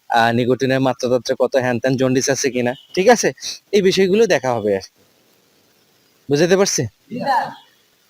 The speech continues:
Speaker 1: মেডিকেলে যখন টিকে যাবা, তোমার ভেরিফিকেশন হবে বাসায়,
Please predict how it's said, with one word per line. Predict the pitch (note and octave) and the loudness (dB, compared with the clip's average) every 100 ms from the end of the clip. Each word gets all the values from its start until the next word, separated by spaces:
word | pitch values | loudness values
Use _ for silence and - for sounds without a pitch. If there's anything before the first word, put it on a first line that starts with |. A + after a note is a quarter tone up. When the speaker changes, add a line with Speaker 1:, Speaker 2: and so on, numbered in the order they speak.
| _ _ - | _ _ -2
Speaker 1:
মেডিকেলে | D3+ E3+ F#3 G3+ | 2 6 8 8
যখন | G3 F#3+ F#3 | 8 4 2
টিকে | G3+ F#3+ | 2 4
যাবা, | F3+ F3+ F3+ F3 | 4 4 2 2
তোমার | E3 E3 | 0 4
ভেরিফিকেশন | E3 E3+ F3 E3+ F3 F3+ | 4 4 2 0 -2 0
হবে | F3 D#3+ D#3+ | 2 2 4
বাসায়, | D3+ E3 | 2 0